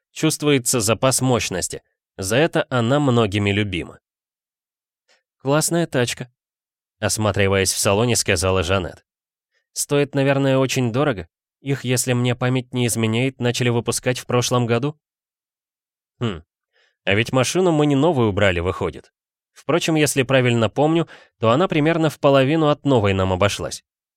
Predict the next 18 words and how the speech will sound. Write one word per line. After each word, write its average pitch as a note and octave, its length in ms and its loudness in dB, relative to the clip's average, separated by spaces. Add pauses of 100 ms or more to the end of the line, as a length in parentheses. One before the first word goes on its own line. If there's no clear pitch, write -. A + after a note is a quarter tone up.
(180)
Как G2+ 140 -2
тачка G#2 400 0
из E2+ 120 -2
Америки A#2+ 440 0
с - 100 -2
несколькими G#2 520 0
тысячами G#2 480 -2
миль G2+ 200 0
пробега G2+ 460 -2
попала G#2+ 400 0
в F2+ 40 -6
нашу G2+ 240 -2
страну, A#2+ 520 0 (340)
не A2+ 160 -4
такой D#3 300 0
и C#3+ 160 -6
большой A2 380 0
секрет. F#2+ 500 -4